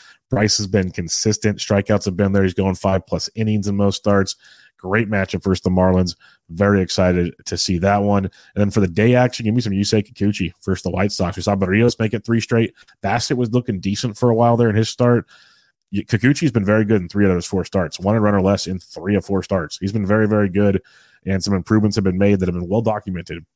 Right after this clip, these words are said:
So Kikuchi versus the White Sox, a depleted White Sox offense. I'll take my chances there. Couple things I'm looking forward to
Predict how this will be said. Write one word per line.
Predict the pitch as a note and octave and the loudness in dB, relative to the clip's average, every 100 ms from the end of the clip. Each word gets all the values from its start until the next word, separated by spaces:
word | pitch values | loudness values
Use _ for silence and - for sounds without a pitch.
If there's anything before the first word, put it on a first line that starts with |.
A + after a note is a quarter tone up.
| - _ | -20 _
So | - G2+ | -2 0
Kikuchi | F#2+ - A#2 G#2+ | 0 0 0 2
versus | G#2 F#2 | 0 0
the | F#2 | 0
White | F#2 | 0
Sox, | - F2+ F2 - - - - | 0 -2 -4 -12 -20 -6 -2
a | |
depleted | F#2 - D3 D#3+ G2 | -2 0 4 4 2
White | F#2 F2 | -2 -4
Sox | E2+ - | -4 -2
offense. | E2 - D2+ - - | -4 -4 -10 -10 -8
I'll | F#2+ | -4
take | F2+ - | -4 -4
my | |
chances | E2 F#2 E2 D#2+ D#2+ | -8 -6 -6 -6 0
there. | G2 F2 - _ _ _ _ _ _ _ - | 2 0 -6 _ _ _ _ _ _ _ -2
Couple | C#3+ C#3 | -2 0
things | D3 D3 C#3+ | 2 2 4
I'm | C#3 | 4
looking | C#3+ C3+ | 2 2
forward | - D3 D3 | 2 2 4
to | A#2 F2 | 2 0